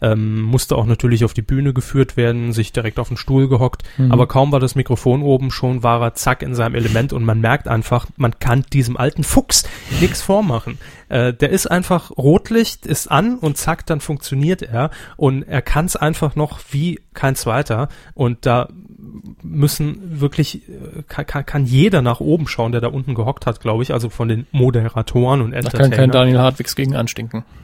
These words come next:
Speaker 1: Nee, also, äh, absolut nicht und, äh, Chapeau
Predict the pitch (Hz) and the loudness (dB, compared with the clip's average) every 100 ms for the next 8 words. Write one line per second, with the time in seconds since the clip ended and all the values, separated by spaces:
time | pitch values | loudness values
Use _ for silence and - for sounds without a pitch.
0 | - _ 123 104 - - _ _ - 127 | -20 _ -2 -2 -4 -16 _ _ -10 -6
1 | 107 107 110 170 - - - - - 127 | -4 -4 -8 -10 -14 -14 -6 -4 -4 -2
2 | 123 - 117 - - 110 110 - 110 110 | -2 -2 -4 -4 -6 -6 -6 -8 -10 -8
3 | 113 - - 113 - 143 160 185 175 | -10 -8 -6 -6 0 2 4 0 -4